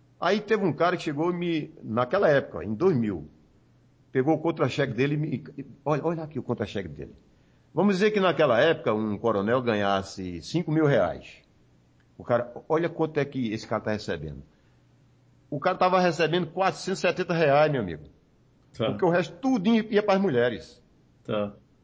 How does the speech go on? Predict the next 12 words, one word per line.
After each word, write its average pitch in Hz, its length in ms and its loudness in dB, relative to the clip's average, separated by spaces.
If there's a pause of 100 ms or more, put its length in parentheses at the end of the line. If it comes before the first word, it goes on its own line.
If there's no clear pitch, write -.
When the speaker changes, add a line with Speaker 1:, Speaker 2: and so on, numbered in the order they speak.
(540)
Speaker 1:
De 127 200 -2
pensão, 135 600 0
de 131 100 -8
coisa 147 200 -2
errada 113 220 -2
do 101 80 -12
cara. 80 320 -10 (120)
O 123 80 -18
cara - 240 0
era 175 140 0
peça 190 240 -2
ruim. 107 320 -6